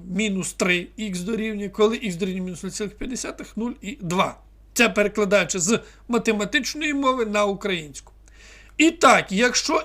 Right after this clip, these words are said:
x дорівнює мінус три, записується f від мінус трьох, між четвіркою та іксом є дія множення, чотири помножити на мінус три, додати один,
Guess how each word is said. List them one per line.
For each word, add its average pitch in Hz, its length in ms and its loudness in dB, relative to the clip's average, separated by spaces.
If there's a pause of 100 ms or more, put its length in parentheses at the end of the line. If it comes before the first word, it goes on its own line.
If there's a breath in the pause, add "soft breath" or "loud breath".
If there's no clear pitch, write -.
x 277 480 -2
дорівнює 240 760 0
мінус 226 500 -4
три, 175 340 -2 (200)
записується 202 680 -2
f 165 200 -6
від 170 180 -10
мінус 196 280 -10
трьох, 302 320 -4 (440 loud breath)
між 262 200 2
четвіркою 254 600 2
та 240 80 2
іксом 208 360 2
є 185 120 2
дія 175 300 2
множення, 262 580 0
чотири 190 380 0
помножити 180 440 -8
на 170 100 -10
мінус 165 320 -10
три, 285 220 -2
додати 175 420 -4
один, 269 300 -2